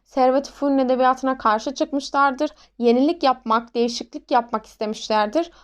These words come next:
Ancak Servet-i Fünun edebiyatının devamı olmaktan çıkamamışlardır.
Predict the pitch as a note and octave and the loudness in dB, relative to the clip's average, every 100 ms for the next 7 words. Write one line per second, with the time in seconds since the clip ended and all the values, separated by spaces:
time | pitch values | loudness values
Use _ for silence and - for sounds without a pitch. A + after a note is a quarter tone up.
0 | _ C4+ C#4 A#3+ A#3 B3+ - B3 B3 C4 | _ 0 2 4 2 2 0 2 2 0
1 | - D#4 D#4 B3 G#3+ A3 G#3 A3 A3+ A#3 | -4 0 2 2 0 0 2 0 0 -2
2 | B3+ A#3 A#3 A#3+ B3+ D#4 C#4 A#3 A3+ E4 | 0 2 4 4 2 2 2 2 0 -2
3 | F4+ F4 D#4 D4+ A3 F#3+ - G3+ F#3+ F#3+ | -4 -4 0 2 2 -2 -6 -2 -2 0
4 | E4+ | -2